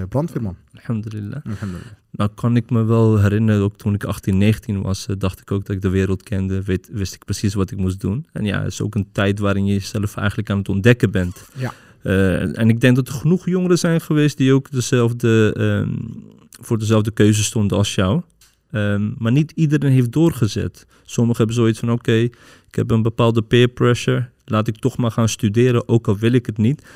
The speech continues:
Speaker 1: Mhm.
Speaker 2: Maar jij bent ook echt, ja, niet zozeer dat trouwen per se een droom is, maar je bent ook echt voor jouw doelen gegaan, laat ik het zo stellen.
Speaker 1: Ja, en nu
Speaker 2: Komt
Speaker 1: nog
Speaker 2: het meer door
Speaker 1: steeds.
Speaker 2: de omgeving of komt het door, zit het in jouw karakter dat je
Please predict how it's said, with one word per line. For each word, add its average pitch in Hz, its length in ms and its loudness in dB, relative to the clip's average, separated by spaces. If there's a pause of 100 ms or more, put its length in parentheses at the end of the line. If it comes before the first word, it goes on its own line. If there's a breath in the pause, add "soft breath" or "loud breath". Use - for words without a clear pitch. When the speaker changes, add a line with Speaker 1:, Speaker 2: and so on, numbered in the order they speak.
Speaker 1:
Mhm. 123 180 -6
Speaker 2:
Maar 110 100 2
jij 120 180 2
bent 120 160 0
ook 123 160 0
echt, - 420 -4
ja, 117 280 0
niet 110 160 -4
zozeer 113 240 -2
dat 107 200 -4
trouwen 113 340 2
per 117 120 0
se - 140 -4
een 107 180 0
droom 123 280 0
is, 113 80 -2
maar 117 140 -2
je 117 80 0
bent 113 200 -4
ook 120 140 -4
echt - 260 -6
voor 123 180 0
jouw 113 220 2
doelen 143 280 6
gegaan, - 300 -8
laat 101 160 0
ik - 60 -12
het 107 160 -2
zo 143 200 4
stellen. 92 440 -2
Speaker 1:
Ja, 143 240 -2
en 113 80 -2
nu 120 60 0
Speaker 2:
Komt 131 120 6
Speaker 1:
nog 135 80 4
Speaker 2:
het 143 100 -4
meer 139 120 6
door 139 100 6
Speaker 1:
steeds. 131 140 0
Speaker 2:
de 139 60 0
omgeving 240 720 0
of - 240 -4
komt 135 220 -2
het 127 140 -2
door, 120 320 0
zit 113 200 -2
het - 100 -12
in 123 60 0
jouw 113 140 2
karakter 175 680 0
dat 165 180 -6
je 156 340 -2